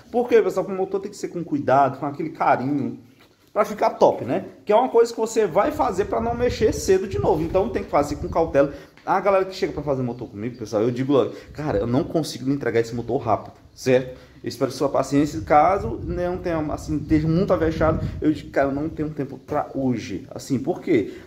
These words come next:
Ó, tem um motorzinho ali, pessoal, que o rapaz deixou a moto porque eu tava ocupado já com outro motor aberto. Não adianta, pessoal, como aqui dentro na oficina é só eu que, que faço a pe-, a questão da, da manutenção de motor, eu, o Batista só faz essas outras coisas externas, né?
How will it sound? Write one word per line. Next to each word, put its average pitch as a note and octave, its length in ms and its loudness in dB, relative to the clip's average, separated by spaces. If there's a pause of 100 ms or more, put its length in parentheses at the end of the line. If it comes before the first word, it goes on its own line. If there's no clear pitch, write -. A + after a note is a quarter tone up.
(120)
Ó, G#2 280 2
tem D3 140 -2
um E3 80 2
motorzinho D3 460 0
ali, C3 160 0
pessoal, G#2+ 300 -4
que A#2 280 -6 (240)
o - 20 -6
rapaz A#2+ 280 2
deixou E3+ 340 2
a D#3+ 60 2
moto C#3 240 0
porque - 200 -8
eu D3+ 40 -4
tava C3+ 220 0
ocupado D3+ 380 0
já C#3 80 -2
com C#3+ 200 -2
outro F#3+ 340 4
motor G3+ 360 -2
aberto. D3 440 0 (320)
Não B3+ 80 0
adianta, A3 400 2
pessoal, B2 280 -4
como F3+ 160 -4
aqui E3 100 -6
dentro E3+ 220 0
na F3 100 4
oficina E3 380 0
é - 20 0
só G#3+ 280 2
eu D#3+ 200 4
que, D#3+ 340 -2
que D#3+ 140 -8
faço F3+ 300 -2
a - 20 -2
pe-, - 240 -2
a C3+ 100 2
questão C3+ 340 -2
da, B2+ 280 2 (320)
da C3 80 6
manutenção B2+ 420 2
de G#2+ 60 -4
motor, G#2 440 0 (240)
eu, C#3 160 2
o C3+ 40 2
Batista C#3+ 280 2
só D#3+ 120 0
faz D#3+ 340 0
essas D3+ 200 -2
outras D#3+ 400 -2
coisas D3 240 0
externas, C3 500 2
né? C#3 240 -2